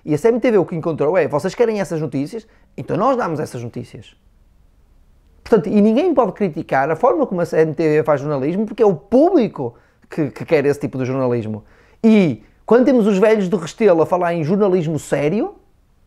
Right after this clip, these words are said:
tu podes continuar a fazer jornalismo sério e o teu jornalismo não podes é querer os mesmos resultados, porque estás numa sociedade que não quer consumir isso.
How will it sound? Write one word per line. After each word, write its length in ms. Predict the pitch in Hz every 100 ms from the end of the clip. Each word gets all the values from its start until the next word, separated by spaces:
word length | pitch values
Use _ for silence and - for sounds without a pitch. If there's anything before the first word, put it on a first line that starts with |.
| -
tu 80 | 170
podes 260 | 233 277
continuar 300 | 262 202 190
a 80 | 165
fazer 200 | 147 143
jornalismo 460 | 135 143 139 135 131
sério 420 | - 127 165 254 _
e 120 | - 165
o 40 |
teu 200 | 165 254
jornalismo 580 | 202 170 147 127 117 107 _
não 140 | 156 160
podes 220 | 196 233
é 60 | 220
querer 140 | 233
os 100 | 220
mesmos 300 | 233 254 247
resultados, 540 | 208 202 175 151 151
porque 160 | - 156
estás 200 | 240 254
numa 200 | 226 196
sociedade 560 | - - 160 139 170 - _
que 60 | -
não 100 | 240
quer 120 | 269
consumir 380 | 302 262 277 302
isso. 320 | 269 - _